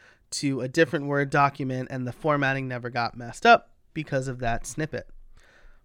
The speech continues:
Plus, if you work with employees or contractors, you can use Text Expander to manage and share snippets with them,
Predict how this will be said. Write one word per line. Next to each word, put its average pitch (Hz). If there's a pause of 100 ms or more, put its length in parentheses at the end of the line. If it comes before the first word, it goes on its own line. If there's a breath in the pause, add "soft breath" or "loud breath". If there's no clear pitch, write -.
Plus, 247
if 214
you 202
work 185
with 165
employees 175
or 127
contractors, 170
you 156
can 151
use 131
Text -
Expander 196
to 185
manage 139
and 131
share 117
snippets 165
with 147
them, 139